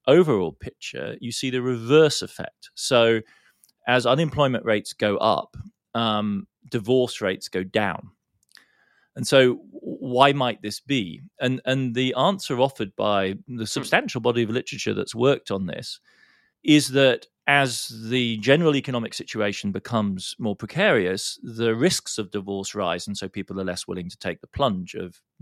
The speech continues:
Speaker 1: breaking up a relationship because labor market outcomes, uh, are less good, and divorce is extremely expensive and very high risk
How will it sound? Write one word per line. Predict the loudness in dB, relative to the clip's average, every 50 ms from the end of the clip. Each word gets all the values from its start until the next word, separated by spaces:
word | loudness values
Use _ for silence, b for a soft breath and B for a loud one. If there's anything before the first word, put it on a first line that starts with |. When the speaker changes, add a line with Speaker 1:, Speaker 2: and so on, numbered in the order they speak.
| -18 -10
Speaker 1:
breaking | -6 -4 -4 -4 -4 -6 -8 -8
up | -8 -10 _
a | -12 -10
relationship | -8 -8 -8 -10 -10 -12 -14 -14 -14 -14 -14 -16 _ _ b b b b b b b b b b b b b
because | b -6 -4 -4 -4 -4 -2
labor | 0 0 2 2 0
market | -2 -2 -4 -4 -6 -6
outcomes, | -6 -6 -8 -8 -8 -8 -8 -8 -8 -10 -12 -10 -8
uh, | -6 -4 -4 -4 -4 -4 -4
are | -4 -6
less | -6 -6 -6
good, | -2 0 2 2 2 0 -2
and | -4 -4 -4 -2 -2
divorce | -4 -4 -4 -4 -4 -4 -4 -6 -8
is | -8 -8
extremely | -8 -10 -10 -6 -2 -2 0 0 -2 -4 -6
expensive | -8 -8 -6 -6 -6 -6 -6 -8 -8 -8 -8 -8
and | -8 -10 -10 -4
very | 0 2 2 2 0
high | -2 -4 -4 -4
risk | -4 -6 -8 -8 -10 -14 -16